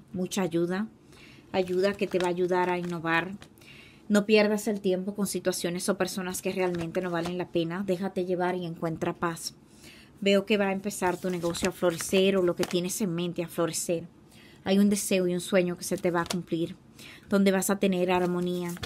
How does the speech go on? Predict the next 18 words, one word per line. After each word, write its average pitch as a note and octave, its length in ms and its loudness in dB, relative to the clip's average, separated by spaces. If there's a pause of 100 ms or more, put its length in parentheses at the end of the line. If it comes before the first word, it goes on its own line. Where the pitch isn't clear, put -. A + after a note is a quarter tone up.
(540)
Puede G#3+ 160 2
ser B3 160 2
una A#3+ 200 6
venta F#3+ 380 4
que F#3 160 4
hagas, F3+ 320 0
que G#3 80 -4
celebres. F#3+ 640 -2
Veo G3 200 6
dinero F#3+ 380 2
viniendo F3 380 -2
hacia F3 240 -2
los E3+ 160 -6
libranos. F3+ 680 -4 (720)
También G3 320 2
te - 100 4
veo G3 280 6
como F3+ 440 0